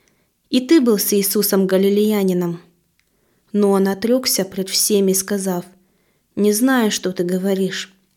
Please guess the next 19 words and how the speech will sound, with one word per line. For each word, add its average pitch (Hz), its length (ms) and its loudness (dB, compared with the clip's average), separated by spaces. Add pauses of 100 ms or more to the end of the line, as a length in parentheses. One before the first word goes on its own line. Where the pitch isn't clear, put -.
(1160)
Когда 196 320 0
же 190 120 0
он 190 120 2
выходил 190 460 -2
за 196 160 0
ворота, 185 520 -2 (360)
увидела 254 460 0
его 247 320 2
другая 208 540 0
и 190 140 -6
говорит 214 460 0
бывшим 185 460 -2
там: 170 360 -6 (760)
«И 247 120 2
этот 262 340 4
был 240 180 2
с 240 140 -2
Иисусом 233 520 0
Назареем». 208 840 0